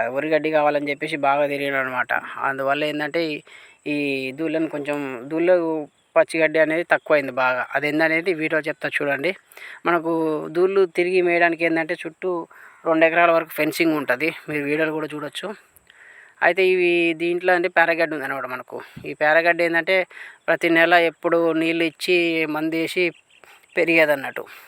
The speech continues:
అయితే లాస్ట్ నెల ఏందంటే, మనం కొంచెం బయట తిరగడం వల్ల ఈ దీన్ని పట్టించుకోలే అనమాట. అందువల్ల దా-, దూళ్ళకు కొంచెం పచ్చిగడ్డి అనేది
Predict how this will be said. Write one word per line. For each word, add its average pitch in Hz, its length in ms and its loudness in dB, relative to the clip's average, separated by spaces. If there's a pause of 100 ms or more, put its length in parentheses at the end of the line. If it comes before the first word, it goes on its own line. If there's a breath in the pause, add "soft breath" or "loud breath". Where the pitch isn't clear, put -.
అయితే 170 300 2
లాస్ట్ 165 320 2
నెల 180 200 -2
ఏందంటే, 175 260 -4
మనం 165 180 -4
కొంచెం 151 240 -8
బయట 151 180 2
తిరగడం 156 400 -4
వల్ల 151 400 -2 (520 loud breath)
ఈ 147 40 -10
దీన్ని 151 240 -4
పట్టించుకోలే 151 500 -2
అనమాట. 127 320 0
అందువల్ల 156 460 2
దా-, 151 500 0
దూళ్ళకు 160 380 -6
కొంచెం 151 300 -6
పచ్చిగడ్డి 156 440 -2
అనేది 156 500 -2